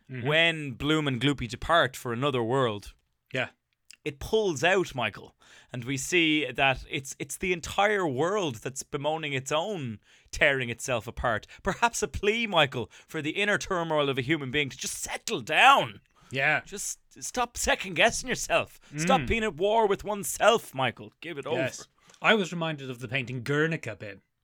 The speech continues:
Speaker 2: Yes, Michael, very good. Very. You've seen paintings.
Speaker 1: I've seen paintings, Ben. I've seen almost all of them.
Speaker 2: You've seen paintings. You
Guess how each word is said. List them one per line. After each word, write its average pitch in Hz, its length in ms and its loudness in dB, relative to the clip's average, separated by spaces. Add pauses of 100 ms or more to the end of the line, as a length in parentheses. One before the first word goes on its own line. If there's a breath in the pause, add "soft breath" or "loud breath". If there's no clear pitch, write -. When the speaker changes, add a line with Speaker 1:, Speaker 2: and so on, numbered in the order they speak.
(340)
Speaker 2:
Yes, 254 680 -4
Michael, 120 200 -2
very 175 200 -4
good. 220 520 -2 (500 soft breath)
Very. 254 240 -6
You've 277 200 0
seen 277 280 0
paintings. 131 760 -2
Speaker 1:
I've 208 140 2
seen 294 220 2
paintings, 233 340 0
Ben. 131 160 -8
I've 135 100 -6
seen 208 140 -4
almost 220 540 -2
all 202 180 -2
of 147 140 -10
them. 92 100 -14 (640)
Speaker 2:
You've 160 300 -12
seen 165 260 -10
paintings. 110 680 -12
You 196 100 -6